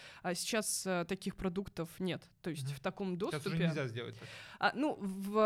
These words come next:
Speaker 1: э, таком доступе, чтобы набрать там, типа, онкостраховка с выплатой, такие, э, таких продуктов нет, они не лежат на, на витринах, они там на них не таргетируются, то есть их не очень просто найти, и, скорее всего, это по запросу прям надо будет делать.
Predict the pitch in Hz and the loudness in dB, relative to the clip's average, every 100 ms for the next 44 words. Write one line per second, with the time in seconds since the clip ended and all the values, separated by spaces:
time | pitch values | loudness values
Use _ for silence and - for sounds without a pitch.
0 | 208 202 196 214 240 208 240 - 214 190 | 8 8 4 2 2 2 0 -2 -4 -4
1 | - 180 185 185 190 185 - 160 143 156 | -2 -4 -2 -2 0 -2 -2 -4 -4 -6
2 | - 170 165 175 185 - 185 190 - - | -8 -8 -8 -6 -6 -6 -4 -6 -6 -6
3 | 320 381 196 180 170 180 185 175 - 208 | -4 -2 -4 -2 -2 -2 -6 -8 -8 -4
4 | 180 170 175 180 180 185 220 - 185 175 | -4 -4 -4 -6 -8 -8 -6 -4 -6 -6
5 | - - 285 285 180 175 180 175 185 170 | -8 -6 -4 -4 -4 -4 -2 -2 -2 -4
6 | 175 147 170 170 170 180 185 180 - 269 | -4 -6 -6 -8 -6 -4 -2 -4 -2 0
7 | 277 214 - 175 175 165 156 165 170 170 | 2 0 -2 -4 -4 -4 -6 -4 -4 -4
8 | 175 175 175 175 170 180 - 330 190 - | -4 -6 -6 -6 -6 -4 -2 0 -2 -4
9 | 170 190 - 214 - - 196 208 196 - | -2 -2 -2 -8 -8 -2 2 4 4 4
10 | 190 196 185 - 180 196 190 330 392 277 | 0 -2 -4 -2 -2 -2 0 0 0 -2
11 | 180 175 180 175 - 196 190 - 185 175 | -4 0 2 0 0 -2 -2 -2 -4 -4
12 | 175 170 170 165 - - 160 160 160 160 | -6 -6 -4 -6 -8 -8 -8 -6 -8 -8
13 | 156 160 - - | -8 -8 -10 -10